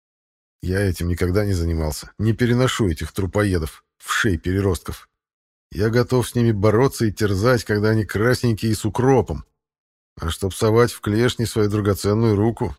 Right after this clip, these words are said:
да хрен им. Нет, и его точно не дам. Спасла меня Кикимора. Она неслась по воде так, что, казалось, жидкость стала твердой и с разгону впилась зубами в прекрасную сиську.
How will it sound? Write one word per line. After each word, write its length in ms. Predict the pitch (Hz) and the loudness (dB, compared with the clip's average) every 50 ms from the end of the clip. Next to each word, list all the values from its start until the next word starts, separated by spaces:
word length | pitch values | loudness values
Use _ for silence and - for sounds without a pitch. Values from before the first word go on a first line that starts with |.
| _ - | _ -12
да 240 | - 78 82 120 120 | -10 -4 -2 0 0
хрен 440 | 110 - - 120 135 135 104 87 | 0 -2 0 2 2 2 2 0
им. 140 | 78 62 - _ _ _ _ _ _ _ _ - | -2 -4 -10 _ _ _ _ _ _ _ _ -2
Нет, 320 | 104 95 82 67 - - | -2 0 0 -2 -4 -6
и 100 | - 120 | -2 0
его 340 | 117 113 131 139 131 135 127 | 2 4 4 4 4 4 2
точно 360 | - - 110 98 87 - 82 | 2 2 0 0 0 -2 -4
не 140 | 80 80 80 | -4 -4 -4
дам. 240 | 73 76 73 67 - _ _ _ _ _ _ _ _ _ _ _ _ _ _ _ _ _ _ _ _ _ _ | -4 -4 -6 -6 -10 _ _ _ _ _ _ _ _ _ _ _ _ _ _ _ _ _ _ _ _ _ _
Спасла 520 | - - - 90 87 - - 98 107 104 | -20 -10 -6 -6 -6 -4 -2 0 0 0
меня 260 | 92 90 87 87 85 | 0 0 0 -2 -2
Кикимора. 560 | - - 82 - - 85 78 73 73 71 - - _ _ _ _ _ _ _ _ | -4 -6 -10 -6 -4 -4 -4 -2 -4 -6 -8 -12 _ _ _ _ _ _ _ _
Она 240 | - 90 95 98 104 | -6 -4 -2 0 0
неслась 440 | 110 113 110 - - 123 120 117 - | 0 0 0 -2 0 0 0 0 0
по 140 | - 107 107 | -2 -2 2
воде 320 | 110 113 110 107 110 107 | 2 2 4 2 0 0
так, 220 | - - 139 120 | 0 -2 -2 -2
что, 160 | - - 117 101 | 0 -2 -4 -2
казалось, 440 | - 113 107 113 117 117 113 104 | 0 0 2 2 2 2 2 2
жидкость 460 | 92 87 87 123 135 - - 120 - - | 0 0 0 -2 -4 -4 -4 -6 -8 -6
стала 260 | - 127 117 117 113 | -4 -2 -2 -2 -2
твердой 640 | - - 98 113 135 127 104 87 76 73 69 - _ _ | -2 -2 0 2 2 2 2 0 -4 -6 -8 -12 _ _
и 80 | - 104 | -6 -6
с 160 | 87 - - | -4 -4 -2
разгону 520 | 90 98 92 80 82 92 123 131 123 117 | 0 0 0 -2 -2 0 0 2 2 2
впилась 500 | 107 - - - 98 101 120 135 131 117 | 0 -2 -4 -4 0 2 4 4 4 2
зубами 340 | 101 117 120 110 117 117 113 | 2 2 2 4 4 4 2
в 100 | 107 - | 2 0
прекрасную 600 | - 110 104 - 117 127 120 - - 113 110 107 | 0 -2 0 4 4 4 4 4 2 2 2 2
сиську. 500 | 95 - 139 139 110 - - - 73 71 | 0 0 0 0 0 -2 -4 -10 -12 -14